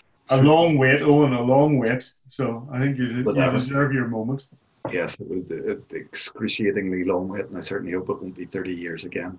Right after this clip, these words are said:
Speaker 2: But, uh, yes, I'm all prepared for the Man City game this evening.
Speaker 1: Well, talking about thirty years wait, I mean, of course, we wanted to start today looking at the new government in the Republic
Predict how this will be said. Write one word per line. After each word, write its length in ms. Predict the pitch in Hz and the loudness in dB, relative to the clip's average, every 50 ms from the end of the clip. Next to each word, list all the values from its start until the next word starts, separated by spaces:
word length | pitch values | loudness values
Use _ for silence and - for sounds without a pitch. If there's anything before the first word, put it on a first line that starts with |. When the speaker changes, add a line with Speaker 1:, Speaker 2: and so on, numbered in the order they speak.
| _ _ | _ _
Speaker 2:
But, 100 | - - | -10 -4
uh, 140 | - 87 87 - | -4 -4 -2 -2
yes, 240 | 95 95 - - | -2 -2 -2 -2
I'm 80 | 107 98 | -4 -4
all 120 | 92 98 | -4 -4
prepared 420 | - - 90 - 92 87 87 82 - | -4 -6 -8 -4 -4 -4 -4 -4 -6
for 120 | - 107 | -8 -8
the 80 | 87 85 | -4 -2
Man 200 | 90 87 87 85 | -4 -4 -2 -4
City 260 | - - 87 87 85 | -6 -6 -6 -8 -8
game 240 | 80 - 87 85 90 | -8 -8 -8 -8 -8
this 180 | 90 87 - | -10 -10 -10
evening. 240 | 87 92 - - 123 - _ _ _ _ _ _ _ _ _ _ _ | -10 -8 -8 -10 -14 -14 _ _ _ _ _ _ _ _ _ _ _
Speaker 1:
Well, 120 | 160 156 | 0 2
talking 220 | - 220 226 185 139 | 4 4 4 4 4
about 220 | 139 127 127 - | 4 2 2 2
thirty 180 | 156 151 139 131 | 0 0 2 2
years 240 | 127 123 120 110 | 2 2 0 0
wait, 180 | 117 131 143 156 | 0 0 0 0
I 80 | 147 139 | 0 -2
mean, 160 | 135 135 127 | -2 -2 -2
of 120 | 123 - | -4 -4
course, 240 | - 131 127 - - | -6 -6 -6 -6 -8
we 180 | 135 127 127 127 | -6 -4 -2 -2
wanted 240 | 123 131 135 135 | -2 -2 -4 -4
to 80 | 127 120 | -4 -6
start 340 | - - - 123 117 117 - | -10 -6 -6 -6 -6 -6 -8
today 280 | - 113 120 120 117 117 123 127 - 143 139 | -12 -8 -6 -6 -4 -6 -6 -8 -10 -10 -6
looking 300 | 127 127 - 127 117 117 | -6 -4 -4 -4 -6 -6
at 180 | 113 113 _ | -8 -10 _
the 240 | - 120 117 117 117 - _ _ _ _ _ _ _ _ _ | -8 -6 -6 -8 -10 -12 _ _ _ _ _ _ _ _ _
new 140 | 123 123 123 | 0 0 4
government 380 | 131 127 123 120 123 117 117 | 4 2 2 2 0 -2 -2
in 80 | 117 113 | -2 -2
the 60 | 113 117 | -2 -2
Republic 420 | 113 - 127 127 123 156 151 | -2 0 0 2 2 2 0